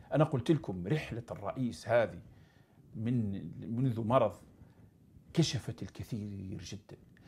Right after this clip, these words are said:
كشفت واقع الصحة في الجزائر،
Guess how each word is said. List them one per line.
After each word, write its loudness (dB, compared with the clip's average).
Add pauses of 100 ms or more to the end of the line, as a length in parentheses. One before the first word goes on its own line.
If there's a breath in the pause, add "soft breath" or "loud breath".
(280 soft breath)
كشفت -8 (100)
واقع 2
الصحة -6
في -12
الجزائر، -10